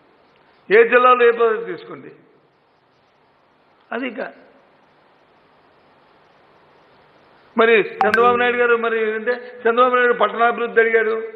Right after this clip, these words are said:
హైదరాబాద్ చుట్టూ రెండు కిలోమీటర్లలో వచ్చి ఏ విధంగా ఇటు ఈ బ-, ఇరవై, ఇరవై స్క్వేర్ కిలోమీటర్ని అభివృద్ధి చేయాలన్నాడు. అగో ఆ పక్కన వచ్చి మన సెక్రటేరియట్ పక్కన ఉడా పార్క్ కట్టాము,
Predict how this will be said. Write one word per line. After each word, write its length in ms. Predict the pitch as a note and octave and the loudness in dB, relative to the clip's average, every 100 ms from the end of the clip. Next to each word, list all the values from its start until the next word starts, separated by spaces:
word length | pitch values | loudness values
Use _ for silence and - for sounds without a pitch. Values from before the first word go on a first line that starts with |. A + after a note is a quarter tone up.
| - - - | -20 -20 -2
హైదరాబాద్ 560 | F3+ G#3 A3+ A3 A3 G#3+ | 0 2 2 2 2 0
చుట్టూ 220 | G#3+ A3 | -2 0
రెండు 200 | G#3 G#3 | 2 0
కిలోమీటర్లలో 640 | G3+ G#3+ G#3+ G#3+ G#3 G#3+ | -2 -2 -2 -2 -2 -2
వచ్చి 440 | G#3 G#3 G#3 G#3 - - | -2 -4 -4 -6 -6 -6
ఏ 140 | G3 G#3 | 0 2
విధంగా 640 | G#3+ G#3+ G#3+ G3+ - - | 4 2 2 2 0 -8
ఇటు 220 | G#3+ G#3 G3+ G3 D#3+ - - | -6 -2 0 0 -2 -8 -10
ఈ 40 | |
బ-, 540 | G3 F#3+ F#3+ E3+ F#3+ - | -4 0 0 0 -8 0
ఇరవై, 340 | F#3+ G3+ G#3+ | 2 4 2
ఇరవై 300 | G3+ F#3+ G#3+ | 2 2 0
స్క్వేర్ 340 | G3+ G#3 G3 F3+ | 0 0 0 -2
కిలోమీటర్ని 540 | G#3 G#3 G3+ G3 G3+ | -2 0 -2 0 0
అభివృద్ధి 360 | F#3+ G3+ G#3 G#3 | 2 0 -2 -2
చేయాలన్నాడు. 720 | G3 F#3+ F#3+ F#3+ G3 G#3 - - - _ - | 0 0 -2 -2 -6 -10 -20 -20 -20 _ -2
అగో 120 | G#3+ | 2
ఆ 60 | A3+ | 4
పక్కన 300 | G#3+ G3 A3 | 2 -2 -4
వచ్చి 520 | F#3+ G#3+ F#3 - - | 0 0 0 -2 -6
మన 280 | G3 G3 F#3 | 0 2 0
సెక్రటేరియట్ 580 | E3+ E3 F#3+ G3+ G#3+ G3+ | -4 -4 -4 0 0 0
పక్కన 180 | G3+ G3+ | -6 -4
ఉడా 180 | F#3+ G3+ | -2 0
పార్క్ 300 | G#3 G3+ E3+ | 0 0 -4
కట్టాము, 480 | F#3 G3 F#3 F#3+ | -4 -4 -4 -10